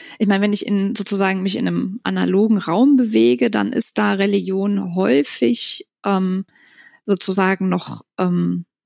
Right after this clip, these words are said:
strukturiert in Bezug auf verschiedene Anbieter, ne? Also ich gehe durch die Stadt und da gibt's die Kirchen und da gibt's die Gemeindehäuser und so weiter. Das heißt, das hat sozusagen, das ist örtlich irgendwie, ähm,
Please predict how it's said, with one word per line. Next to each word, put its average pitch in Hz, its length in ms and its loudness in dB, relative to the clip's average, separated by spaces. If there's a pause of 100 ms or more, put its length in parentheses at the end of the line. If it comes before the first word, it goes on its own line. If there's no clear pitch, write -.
(600)
strukturiert 208 1160 -2
in 254 140 4
Bezug 247 300 -4
auf - 140 -4
verschiedene 240 400 0
Anbieter, 262 560 2
ne? 254 200 4
Also 170 160 -4
ich - 160 -8
gehe 190 140 2
durch 175 160 -2
die - 100 -6
Stadt - 360 -2
und - 360 -8
da - 180 -4
gibt's - 280 -10
die - 400 -6
Kirchen 247 420 2
und - 140 -6
da - 80 -6
gibt's - 220 -10
die 135 100 -10
Gemeindehäuser 220 800 0
und 202 120 -4
so 175 100 -4
weiter. 240 300 0
Das - 160 -4
heißt, 196 160 -4
das - 140 -8
hat 202 140 -4
sozusagen, 175 640 -4 (320)
das 214 120 -4
ist - 220 -2
örtlich 196 540 0
irgendwie, 190 640 0 (540)
ähm, 175 480 0